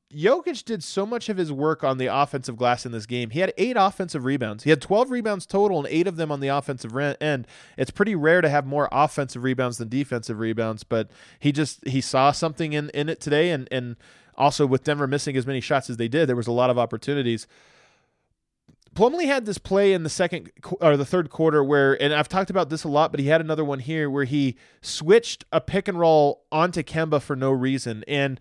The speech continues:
it was interesting because it was, he was on Graham and, uh, Torrey Craig was on Kemba. And you think, "Okay, that's a mismatch. Graham is quicker than Plumlee, but whatever, leave that be."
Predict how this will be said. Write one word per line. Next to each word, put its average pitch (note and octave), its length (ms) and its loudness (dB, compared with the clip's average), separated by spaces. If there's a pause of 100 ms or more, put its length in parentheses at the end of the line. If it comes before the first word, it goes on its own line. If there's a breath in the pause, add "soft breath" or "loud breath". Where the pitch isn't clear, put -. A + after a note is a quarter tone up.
(260 loud breath)
it F3 80 4
was D#3+ 120 6
interesting G3 460 2
because D#3 340 2
it D3+ 120 -2
was, C#3+ 340 0 (180 soft breath)
he G#3+ 160 0
was G#3 200 4
on F3 420 -2
Graham D#3+ 560 0 (420 soft breath)
and, D3 600 2
uh, B2+ 500 6
Torrey F3+ 340 2
Craig E3 380 0
was C#3+ 160 -2
on C3+ 220 0
Kemba. B2 480 -2
And C#3 100 -4
you D3+ 60 -2
think, D#3 180 -4
"Okay, F3 260 0
that's E3 220 4
a G#3+ 60 4
mismatch. E3+ 640 -4 (300 soft breath)
Graham F3 320 2
is F3+ 100 -4
quicker F#3 400 -2
than D#3 140 -4
Plumlee, E3 420 -2
but D3 160 0
whatever, B2+ 400 4
leave D3 200 0
that D3 200 0
be." C#3+ 220 -2